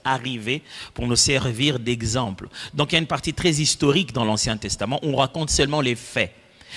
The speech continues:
Et lorsqu'on rencontre les faits, tous les faits de la Bible ne sont pas bibliques. Ok,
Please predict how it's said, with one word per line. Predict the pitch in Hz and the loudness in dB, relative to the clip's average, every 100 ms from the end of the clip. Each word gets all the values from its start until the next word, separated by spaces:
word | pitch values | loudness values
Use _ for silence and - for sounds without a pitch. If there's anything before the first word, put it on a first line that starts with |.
| - | 0
Et | 123 | 2
lorsqu'on | 135 220 | 4 6
rencontre | 190 147 143 175 147 | 4 2 -2 -4 0
les | 127 | -2
faits, | - - 135 190 - - _ | -2 -2 -2 -2 -8 -20 _
tous | 202 214 | 0 4
les | 156 139 | 4 2
faits | - 170 185 | -2 -2 0
de | 131 | 0
la | 117 | -2
Bible | 127 165 165 | -4 -4 -2
ne | 147 123 | -2 -2
sont | 156 147 | -2 -4
pas | 147 | -8
bibliques. | 135 120 110 120 101 - - - - - | -6 -6 -2 0 0 -4 -14 -14 -20 -8
Ok, | 104 95 | -8 -6